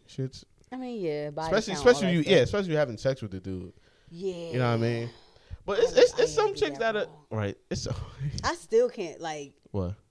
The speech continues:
Speaker 2: I still can't believe
Speaker 1: I
Speaker 2: that
Speaker 1: think
Speaker 2: shit.
Speaker 1: about the shit I did. Like the chick I was just talking about. I wish I, during that time, I was dwindling down my roster. Also, ladies, you have to, you're a part of a roster.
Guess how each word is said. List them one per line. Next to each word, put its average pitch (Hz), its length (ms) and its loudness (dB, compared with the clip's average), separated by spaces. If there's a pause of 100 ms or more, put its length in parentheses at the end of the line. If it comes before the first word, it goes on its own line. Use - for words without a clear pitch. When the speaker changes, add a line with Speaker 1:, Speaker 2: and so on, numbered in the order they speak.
(720)
Speaker 2:
I 226 60 -14
still - 320 -10
can't 170 180 -12
believe - 140 -8
Speaker 1:
I 415 120 -2
Speaker 2:
that 539 100 -2
Speaker 1:
think 415 140 4
Speaker 2:
shit. 240 60 6
Speaker 1:
about 190 260 4
the 156 60 0
shit 165 160 -4
I 151 100 2
did. 131 180 -6
Like 220 180 2
the 220 80 -10
chick 302 180 -6
I 233 100 0
was 226 100 -4
just 240 100 -6
talking 302 180 0
about. 165 280 -4
I 392 200 -2
wish 381 220 6
I, 190 160 0 (540)
during 233 240 0
that 233 180 -2
time, 202 300 0
I 156 140 0
was 156 200 0
dwindling 135 520 -2
down 123 280 2
my 113 140 -2
roster. 110 460 0 (100)
Also, 131 420 2
ladies, 113 280 -2
you 113 120 -4
have 123 240 -2
to, 113 160 -8 (1500)
you're 120 220 -2
a 107 40 -2
part 110 180 0
of 95 80 -6
a - 20 -10
roster. 90 420 -12